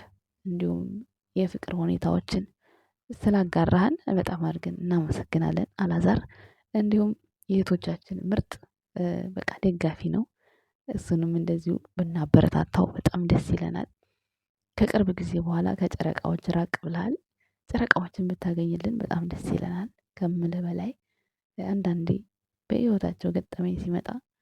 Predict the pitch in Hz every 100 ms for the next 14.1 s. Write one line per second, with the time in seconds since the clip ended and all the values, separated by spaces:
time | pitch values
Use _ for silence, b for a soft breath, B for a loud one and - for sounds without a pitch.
0 | _ _ _ _ 208 214 - 190 175 175
1 | 240 _ 214 208 175 165 165 165 170 185
2 | 180 - _ _ _ 175 170 180 175 170
3 | 180 185 214 196 175 175 170 170 175 -
4 | 175 196 _ _ _ - 190 175 175 165
5 | 170 175 _ _ _ - _ _ - 190
6 | - 185 175 - 175 165 170 175 - -
7 | 185 - _ _ _ _ - 208 240 233
8 | 180 180 - 170 165 180 330 _ _ _
9 | _ _ _ - - 196 214 294 - 185
10 | 180 170 180 180 - 180 180 185 175 -
11 | _ _ _ _ - 190 185 202 226 -
12 | - _ _ _ - 185 175 - 196 190
13 | 175 175 170 175 175 - 175 175 180 196
14 | 208